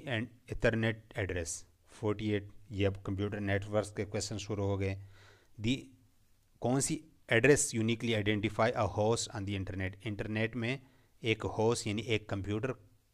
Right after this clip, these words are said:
कौन से एड्रेस से यूनिकली आइडेंटिफाई होता है? आईपी एड्रेस से।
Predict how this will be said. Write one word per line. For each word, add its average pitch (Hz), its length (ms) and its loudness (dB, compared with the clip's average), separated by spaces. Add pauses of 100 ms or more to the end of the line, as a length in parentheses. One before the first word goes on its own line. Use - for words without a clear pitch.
(340)
कौन 151 220 4
से 151 160 2
एड्रेस 107 360 -2
से 117 120 -2
यूनिकली 107 440 -2
आइडेंटिफाई 95 480 -2
होता 98 240 -2
है? 147 100 -4 (560)
आईपी 104 300 2
एड्रेस 95 300 0
से। 151 200 -4